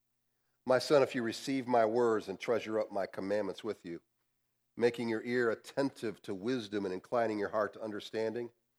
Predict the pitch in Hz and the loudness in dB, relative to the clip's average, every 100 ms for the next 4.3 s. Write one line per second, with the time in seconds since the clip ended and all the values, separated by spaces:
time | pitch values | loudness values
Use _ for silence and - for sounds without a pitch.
0 | _ _ _ _ 113 120 123 113 - 110 | _ _ _ _ 0 2 0 -6 -8 -12
1 | - - 139 135 135 120 127 127 - 120 | -12 0 4 6 4 4 2 2 -4 -4
2 | 113 131 120 110 101 95 98 110 127 135 | -2 -2 -2 0 2 0 -2 0 2 0
3 | 113 113 98 117 117 - 110 107 101 - | -2 -6 0 0 0 -2 -4 -4 -4 -4
4 | 117 117 127 | -2 0 -4